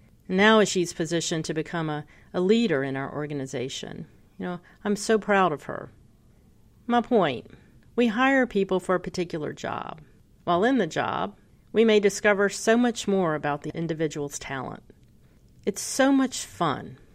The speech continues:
you know, to see the many talents that surface. One of the best parts of my job is watching talent grow. I'm amazed at the energy, talent, and commitment of employees who span in our organization over five decades.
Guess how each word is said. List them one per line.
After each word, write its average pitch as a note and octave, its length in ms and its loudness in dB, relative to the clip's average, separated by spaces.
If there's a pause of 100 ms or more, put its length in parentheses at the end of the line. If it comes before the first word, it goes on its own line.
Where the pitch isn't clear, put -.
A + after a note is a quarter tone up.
(260)
you F#3 100 -10
know, F#3 80 -6
to F#3 160 -4
see G#3 320 2
the D#3+ 100 0
many G#3 460 4
talents E3 560 -4
that - 220 -6
surface. - 640 -10 (400)
One C4 140 4
of A#3+ 80 4
the F3+ 80 4
best F3+ 360 2
parts F3 320 2
of E3 120 -4
my D#3+ 180 0
job C3 400 -4
is D3 140 -6
watching D3+ 400 -2
talent C#3 400 -6
grow. - 400 -10 (640)
I'm A3 100 2
amazed E3+ 640 2
at D#3 120 -4
the - 140 -8
energy, C#3+ 600 -6
talent, C#3 680 -10 (360)
and D#3+ 120 -6
commitment D3+ 520 -6
of C#3+ 80 -10
employees C#3+ 500 -6
who D#3+ 120 -6
span F#3+ 480 -2
in D3 120 -6
our F#3+ 180 0
organization D3 680 -4
over D3+ 160 -8
five E3 320 -6
decades. - 640 -10